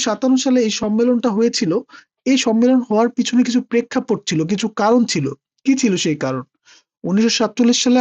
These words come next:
আমাদের, আহ, এই উপ-, ভারতীয় উপমহাদেশটা বিভাগিত হয়, বিভাগ হয় আর কি। আহ, ভারত এবং পাকিস্তান,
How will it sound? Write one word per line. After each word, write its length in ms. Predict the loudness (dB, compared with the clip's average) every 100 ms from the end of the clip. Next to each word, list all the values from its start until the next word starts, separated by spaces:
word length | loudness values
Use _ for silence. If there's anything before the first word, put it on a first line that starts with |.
| 2
আমাদের, 300 | 0 2 0 -2 _ _ -4
আহ, 260 | -2 -2 -6 _
এই 140 | -2 -2 -2
উপ-, 140 | -8 -2
ভারতীয় 360 | 0 0 2 2
উপমহাদেশটা 500 | 2 2 2 0 0 0
বিভাগিত 440 | 0 0 0 -2
হয়, 220 | 0 -2 -4 _ -6
বিভাগ 280 | -2 0 -2 -2
হয় 160 | -2 -2
আর 80 | -2
কি। 80 | -4 -6 -16 -20 _
আহ, 140 | -4 -2 -2
ভারত 320 | 0 2 0 -2
এবং 160 | -2 0 0
পাকিস্তান, 500 | -2 -2 -4 -4 -8